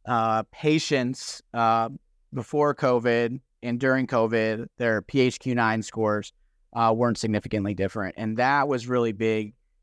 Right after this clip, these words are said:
because now that company has done, has stuck with telemed. I know a lot of companies are kinda going back and shifting, but they have now been able to go forward and continue telemed for those who want to do it. Now, we don't, we, we don't wanna do full telemed there because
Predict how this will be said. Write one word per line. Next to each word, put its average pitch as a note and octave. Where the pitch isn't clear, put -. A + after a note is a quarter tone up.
because A#2+
now C#3
that C3+
company A#2
has G#2+
done, G#2+
has G#2+
stuck -
with A#2+
telemed. G#2
I A2
know B2+
a -
lot B2
of C#3
companies B2+
are B2
kinda A2+
going A2
back C#3+
and B2
shifting, C#3+
but A#2
they C#3
have B2+
now C#3
been C#3+
able B2+
to A#2
go A2
forward E3
and A#2+
continue D3+
telemed G#2+
for A#2+
those D3+
who C3+
want A#2+
to G#2
do F2+
it. D2
Now, B2+
we B2+
don't, C#3
we, C3+
we C3+
don't D3
wanna C3
do A#2+
full G#3
telemed A#2
there A2
because A2+